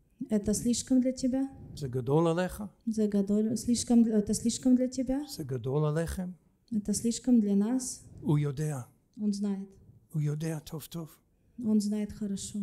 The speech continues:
Speaker 2: הוא מכיר אותנו בפנים ובחוץ.
Speaker 1: Он знает нас изнутри и снаружи.
Speaker 2: והוא רוצה לדבר איתך ואיתך.
Speaker 1: И он хочет говорить с нами лично.
Speaker 2: ולתת ביטחון ושלום.
Speaker 1: И дать уверенность и мир.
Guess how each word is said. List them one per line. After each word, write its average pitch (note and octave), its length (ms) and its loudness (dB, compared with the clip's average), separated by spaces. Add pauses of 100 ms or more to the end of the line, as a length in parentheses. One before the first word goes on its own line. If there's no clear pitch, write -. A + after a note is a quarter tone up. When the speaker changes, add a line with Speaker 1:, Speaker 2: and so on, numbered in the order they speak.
Speaker 2:
הוא D#3+ 160 2
מכיר E3 440 0
אותנו E3+ 440 -6
בפנים D#3+ 460 -8
ובחוץ. D#3 600 -10 (100)
Speaker 1:
Он A#3 180 4
знает A#3 440 0
нас A3+ 260 0
изнутри G#3+ 420 4
и B3+ 40 4
снаружи. G#3 560 -4 (500)
Speaker 2:
והוא F3+ 380 2
רוצה F3+ 680 -2
לדבר D#3 580 -2
איתך D#3 580 -4
ואיתך. D#3+ 400 -8 (280)
Speaker 1:
И A3 120 2
он A3 100 6
хочет A3+ 320 0
говорить A3 400 -2
с D3+ 100 -6
нами G#3 240 2
лично. G#3 340 -2 (280)
Speaker 2:
ולתת C#3 540 -2
ביטחון D#3 720 -4
ושלום. C#3+ 580 -8 (140)
Speaker 1:
И G#3+ 100 -2
дать A3 260 0
уверенность A#3 640 4
и A3 60 2
мир. G#3 280 2